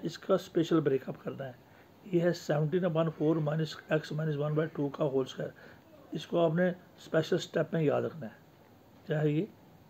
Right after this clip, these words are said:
स्पेशल स्टेप याद रखना आपने। जब आप इसको खोलोगे तो यही आएगा।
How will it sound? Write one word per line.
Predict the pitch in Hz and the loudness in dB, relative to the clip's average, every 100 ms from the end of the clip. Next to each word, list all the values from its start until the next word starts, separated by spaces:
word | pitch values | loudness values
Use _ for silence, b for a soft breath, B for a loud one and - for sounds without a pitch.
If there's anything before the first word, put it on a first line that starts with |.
| - - | -20 -18
स्पेशल | - 143 - 147 131 | -2 -2 0 -2 -2
स्टेप | - 135 - - - - - - - - - - - - - - - - - - - - - - - - - - - - - - - - - - - - - - - - - - - - - - - - - - - 165 | -4 -8 -8 -16 -20 -20 -20 -20 -20 -20 -20 -20 -20 -20 -20 -20 -20 -20 -20 -20 -20 -20 -20 -20 -20 -20 -20 -20 -20 -20 -20 -20 -20 -20 -20 -20 -20 -20 -20 -20 -20 -20 -20 -20 -20 -20 -20 -20 -20 -20 -20 -20 -10 -2
याद | 139 139 | 2 2
रखना | 139 143 | 0 -4
आपने। | 131 131 165 B B - | -4 -6 -10 B B -4
जब | 156 170 | 4 6
आप | 170 | 6
इसको | 160 - 160 | 4 0 2
खोलोगे | 165 165 170 202 - - - | 6 6 6 4 0 -18 -12
तो | - | -6
यही | 147 139 135 | -4 -2 -2
आएगा। | 120 101 | -4 -8